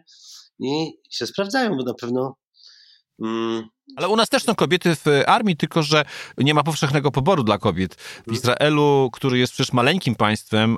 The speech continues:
Speaker 2: a, a pokonał państwa arabskie w kilku wojnach, mm, jest kilkumilionowym państwem, pokonał ileś państw, y, właśnie dlatego, że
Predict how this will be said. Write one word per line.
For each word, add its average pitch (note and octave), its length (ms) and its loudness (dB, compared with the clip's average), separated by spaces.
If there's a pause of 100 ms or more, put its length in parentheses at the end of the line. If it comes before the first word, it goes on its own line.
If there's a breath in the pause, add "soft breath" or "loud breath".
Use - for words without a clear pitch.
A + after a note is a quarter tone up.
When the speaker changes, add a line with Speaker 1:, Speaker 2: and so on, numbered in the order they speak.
Speaker 2:
a, A2+ 600 2
a A2 80 -2
pokonał B2 480 0
państwa A#2+ 380 -2
arabskie A2+ 420 0
w - 40 -14
kilku - 280 -6
wojnach, A2 520 2 (480 loud breath)
mm, G2+ 160 -2
jest G#2 240 -2
kilkumilionowym A#2+ 680 0
państwem, A2 380 -2
pokonał B2+ 340 0
ileś B2+ 260 0
państw, A#2+ 520 0
y, A2 480 2
właśnie B2+ 320 0
dlatego, A2 540 0
że G#2+ 340 0